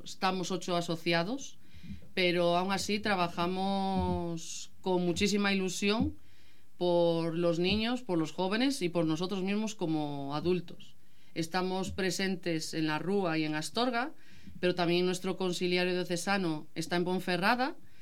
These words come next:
y él también trabaja dentro de su parroquia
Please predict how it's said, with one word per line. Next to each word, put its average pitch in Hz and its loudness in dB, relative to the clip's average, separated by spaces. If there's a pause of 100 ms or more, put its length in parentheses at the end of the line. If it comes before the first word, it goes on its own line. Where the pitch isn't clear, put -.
(480)
y 185 2
él 180 4
también 180 2
trabaja 175 0
dentro 180 0
de 170 -2
su 170 -4
parroquia 180 0